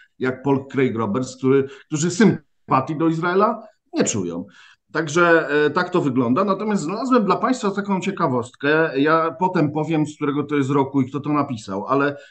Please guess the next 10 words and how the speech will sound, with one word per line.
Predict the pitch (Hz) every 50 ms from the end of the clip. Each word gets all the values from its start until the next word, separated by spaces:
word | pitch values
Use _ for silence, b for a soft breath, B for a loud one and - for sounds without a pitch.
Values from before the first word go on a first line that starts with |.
| B B
chciałbym | - - 262 220 202 190 -
państwu | 202 196 196 - 175
tutaj | - - - 175 143 123
dwa, | 117 117 170 180 185 190 190 - B B B _ _ _ -
e, | 156 160 160 147 - - - - - 139
zdania | 131 120 117 175 180 180 165 156
czy | 151 - 143 127
trzy | - - - 175 170
przeczytać. | 165 - - 151 - - 151 - - 113 117 139 156 - - - b b b b b b b b
Otóż: | 165 160 160 185 175 170 170 - - - - -